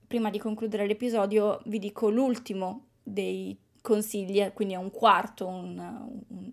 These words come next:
un bonus, <laughs> è andare in terapia. A volte andare in terapia vi permette di avere uno sguardo più aperto, proprio perché si ha a volte l'opinione o comunque,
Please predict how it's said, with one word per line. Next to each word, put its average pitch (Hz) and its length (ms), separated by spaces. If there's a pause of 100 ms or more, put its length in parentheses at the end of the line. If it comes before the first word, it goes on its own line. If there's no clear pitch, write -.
(140)
un 185 200
bonus, 202 560
<laughs> - 760
è 240 280
andare 233 320
in 240 100
terapia. 202 600
A 214 80
volte 240 260
andare 220 240
in 226 100
terapia 226 440
vi 208 100
permette 220 380
di 220 80
avere 220 420
uno 226 180
sguardo 214 600
più 220 240
aperto, 196 480
proprio 202 240
perché 202 260
si 214 200
ha 196 100
a 190 60
volte 196 420 (380)
l'opinione 233 720
o 208 80
comunque, 220 800